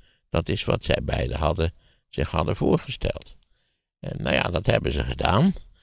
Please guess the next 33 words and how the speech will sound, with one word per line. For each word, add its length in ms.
Alleen 340
niet 240
op 180
een 400
allerhandigste 1000
manier, 500
omdat 300
ze 120
natuurlijk 380
meedogenloos 800
zijn 160
afgerekend 800
door 160
de 100
financiële 640
markten. 500
Die 120
zeiden: 520
"Ja, 260
wacht 220
nou 260
eens 100
even. 500
Het 220
gaat 260
economisch 580
helemaal 640
niet 240
goed 300
met 180
Engeland. 580
In 100
feite 460